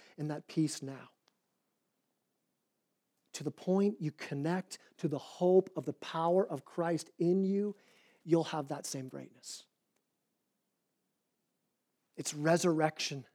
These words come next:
power. Here, here's what I love about that. It's God taking nobodies like us. It's God taking sinful, broken, shame-filled,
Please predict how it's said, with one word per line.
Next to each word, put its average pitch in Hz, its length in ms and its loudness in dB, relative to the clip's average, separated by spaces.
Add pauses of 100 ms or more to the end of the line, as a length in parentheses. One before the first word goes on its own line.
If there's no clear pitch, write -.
(140)
power. - 400 -14 (600)
Here, 185 140 6
here's 170 220 4
what 208 60 6
I 185 60 8
love 165 220 2
about 143 280 -4
that. - 200 -12 (760)
It's - 160 -6
God 165 340 2
taking 165 440 2
nobodies 165 720 2 (220)
like 147 260 0
us. 156 300 -4
It's 151 100 -8
God 165 320 6
taking 165 400 0 (300)
sinful, 170 680 4 (140)
broken, 170 560 6 (140)
shame-filled, 170 1120 4